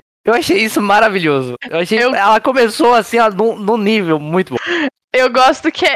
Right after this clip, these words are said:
Speaker 2: que é isso, entendeu? Ela
Speaker 1: É um
Speaker 2: é
Speaker 1: cinismo, assim, ó,
Speaker 2: é um
Speaker 1: fora.
Speaker 2: cinismo, é uma,
Speaker 1: Fora.
Speaker 2: é uma ironia que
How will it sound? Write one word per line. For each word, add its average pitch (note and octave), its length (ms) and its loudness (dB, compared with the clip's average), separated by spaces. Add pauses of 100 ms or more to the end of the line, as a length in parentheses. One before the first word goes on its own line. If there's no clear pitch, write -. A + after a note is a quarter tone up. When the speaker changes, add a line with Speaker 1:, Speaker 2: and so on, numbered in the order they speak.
(160)
Speaker 2:
que F4 80 -2
é C#4+ 140 2
isso, D#4+ 320 -4
entendeu? B3+ 380 -2
Ela A3+ 280 4
Speaker 1:
É A#3 60 0
um A#3+ 40 0
Speaker 2:
é A#3 40 -2
Speaker 1:
cinismo, A3 680 -2
assim, E3+ 320 0
ó, D#3+ 120 4
Speaker 2:
é G3 120 2
um E4+ 120 0 (240)
Speaker 1:
fora. F#3+ 340 4
Speaker 2:
cinismo, A3+ 500 -4 (440)
é B3 160 0
uma, B3+ 120 -2
Speaker 1:
Fora. F#3+ 340 0 (120)
Speaker 2:
é C4+ 80 2
uma C#4 340 2 (760)
ironia C#4+ 800 0
que - 140 -8